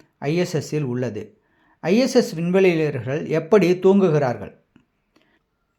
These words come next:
விண்வெளி வீரர்கள் சுவரில் கட்டப்பட்ட தூக்கப்பையில் படுத்து தூங்குகின்றனர். பூஜ்ய ஈர்ப்பு விசையால் மேலே, கீழே,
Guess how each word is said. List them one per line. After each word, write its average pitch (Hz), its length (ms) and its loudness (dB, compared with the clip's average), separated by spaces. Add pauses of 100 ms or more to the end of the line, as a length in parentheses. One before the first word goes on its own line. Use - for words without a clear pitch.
(120)
விண்வெளி 220 480 6
வீரர்கள் 165 500 2
சுவரில் 214 760 6 (280)
கட்டப்பட்ட 185 560 2 (640)
தூக்கப்பையில் 170 800 2
படுத்து 175 640 0
தூங்குகின்றனர். 147 720 2 (1300)
பூஜ்ய 233 800 4
ஈர்ப்பு 202 340 4
விசையால் 156 760 0 (640)
மேலே, 160 640 2 (300)
கீழே, 175 560 4